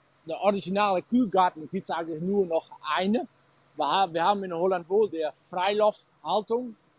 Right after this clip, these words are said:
von, von Kühe, dass sie irgendwo frei laufen können. Da sind wir jetzt auch im Stall. Ich weiß nicht, Anna, soll ich das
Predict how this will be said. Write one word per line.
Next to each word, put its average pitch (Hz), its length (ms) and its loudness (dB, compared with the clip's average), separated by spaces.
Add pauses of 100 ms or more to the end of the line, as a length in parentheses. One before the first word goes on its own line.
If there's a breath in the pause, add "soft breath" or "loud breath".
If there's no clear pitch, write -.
(380)
von, 160 160 -12
von 160 260 -10
Kühe, 220 360 4
dass 165 220 -4
sie 156 80 -8
irgendwo 175 480 0
frei 160 300 -4
laufen 170 380 2
können. 220 220 4 (420)
Da 170 140 8
sind 196 240 0
wir 233 80 -4
jetzt 226 240 0
auch 240 180 2
im 175 180 -4
Stall. 226 540 2
Ich 147 140 -14
weiß 175 260 -4
nicht, 185 200 -4
Anna, 170 340 -6
soll 185 200 -8
ich 165 60 -14
das 170 140 -8